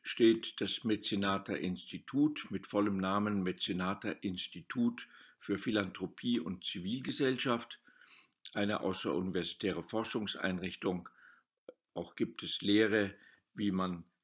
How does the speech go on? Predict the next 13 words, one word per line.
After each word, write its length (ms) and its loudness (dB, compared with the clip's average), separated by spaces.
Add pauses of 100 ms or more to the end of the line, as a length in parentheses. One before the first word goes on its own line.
(100)
äh, 200 0
ja, 460 -2 (400)
äh, 140 -2 (440)
an 280 -8 (240)
diesem 280 0
Lehrauftrag 720 -2
auch 180 -4
gut 220 -6
sehen 280 2
kann. 220 -10 (880)
Ein 120 -2
zweites 380 6
Programm 640 2